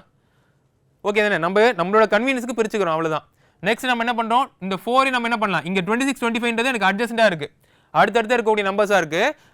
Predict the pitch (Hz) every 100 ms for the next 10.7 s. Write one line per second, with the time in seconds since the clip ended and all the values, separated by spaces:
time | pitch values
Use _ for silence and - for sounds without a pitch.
0 | - 170 185 160 233 277 233 220 - 175
1 | 233 285 _ - 160 214 214 262 269 247
2 | 226 226 220 190 175 202 277 - 185 220
3 | 220 240 214 214 214 208 202 196 190 208
4 | 160 _ _ _ _ _ 196 175 160 208
5 | 277 _ _ - 165 202 220 240 - 160
6 | 160 143 160 220 269 _ _ _ 160 180
7 | 214 220 220 233 160 156 151 170 202 294
8 | _ _ _ - 233 262 233 165 165 156
9 | 202 262 _ 147 - _ _ _ - 175
10 | 175 214 240 254 233 202 208